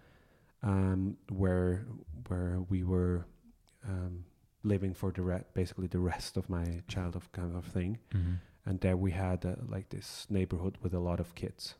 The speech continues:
Speaker 1: So that
Speaker 2: Mm-hmm.
Speaker 1: was, that was quite fun.
Speaker 2: Yeah.
Speaker 1: Yeah. That was a small,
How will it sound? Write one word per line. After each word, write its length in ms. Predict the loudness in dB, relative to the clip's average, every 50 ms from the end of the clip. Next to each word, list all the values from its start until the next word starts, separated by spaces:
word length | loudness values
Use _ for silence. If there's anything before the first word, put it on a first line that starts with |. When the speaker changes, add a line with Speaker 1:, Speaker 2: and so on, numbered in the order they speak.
| _ _
Speaker 1:
So 120 | -2 0
that 140 | 2 4 4
Speaker 2:
Mm-hmm. 100 | 4 2
Speaker 1:
was, 280 | 2 0 -2 -6 -10 -14 _ _ _ _ _ _ _ _ _
that 160 | -12 -8 -6 -6
was 180 | -6 -8 -8
quite 240 | -8 -6 -6 -6 -6
fun. 340 | -6 -8 -8 -8 -8 -10 -14 -18 _ _ -2
Speaker 2:
Yeah. 220 | 0 0 0 0 -2 -2 -2
Speaker 1:
Yeah. 140 | -2 -2 -2 -4 -12 _ _ _ _ _ _ _ _ _ _ _ _ _ _ _ _ _ _ _ _ _ -4
That 140 | -2 0 2
was 160 | 2 0 0
a 60 | -2
small, 500 | -4 -2 -2 -2 -2 -2 -2 -2 -4 -6